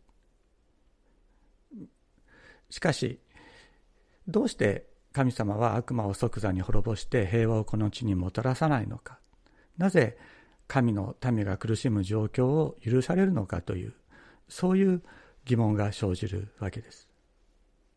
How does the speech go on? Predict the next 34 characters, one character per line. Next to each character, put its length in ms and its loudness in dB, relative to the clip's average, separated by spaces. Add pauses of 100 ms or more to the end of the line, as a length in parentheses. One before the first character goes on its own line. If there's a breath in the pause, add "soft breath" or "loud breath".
(520 soft breath)
こ 140 -4
こ 100 6
で、 260 2 (1600 soft breath)
こ 120 4
れ 60 6
を 60 6
理 140 0
解 180 2
す 100 -8
る 120 -2
た 120 -2
め 120 -2
に 260 -8 (220)
非 140 -8
常 140 0
に 100 2
重 180 4
要 160 2
な 360 -4 (120)
こ 120 -2
と 120 -4
は、 180 -8 (400 soft breath)
神 240 2
様 240 -4
の 160 -8
孤 160 -2
独 440 -2 (600)
と 240 -6 (260)
い 100 -4
う 100 -4
こ 100 -10
と 140 -18
で 120 -20
す。 160 -20